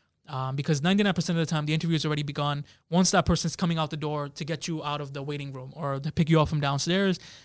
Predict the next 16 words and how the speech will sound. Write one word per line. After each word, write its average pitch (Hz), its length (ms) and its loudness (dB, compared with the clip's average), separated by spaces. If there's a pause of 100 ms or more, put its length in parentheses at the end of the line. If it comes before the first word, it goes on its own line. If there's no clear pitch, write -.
(360)
that 143 120 -2
awkward 202 280 6
conversation 190 460 6
you're 170 80 6
having 170 240 6
in 160 80 4
the 156 80 4
elevator 156 500 4
or 147 400 -4 (380)
on, 165 280 4
en 180 160 4
route 160 300 4
to - 80 -2
the 160 100 2
interview 180 320 0
room, 208 340 0